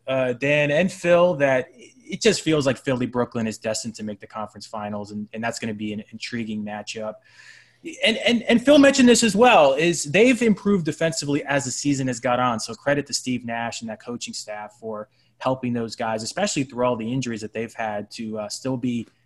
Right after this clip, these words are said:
not as poor defensively as they seem to be early in the year. So they've made some progress in that area. With that said, I think I am gonna stick with Philadelphia. To me, they just have the whole package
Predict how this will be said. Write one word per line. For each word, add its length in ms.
not 320
as 280
poor 260
defensively 880
as 560
they 120
seem 320
to 120
be 180
early 380
in 80
the 80
year. 260
So 140
they've 120
made 180
some 120
progress 540
in 60
that 120
area. 400
With 140
that 200
said, 460
I 60
think 200
I 80
am 160
gonna 160
stick 260
with 200
Philadelphia. 760
To 120
me, 200
they 160
just 260
have 500
the 200
whole 260
package 800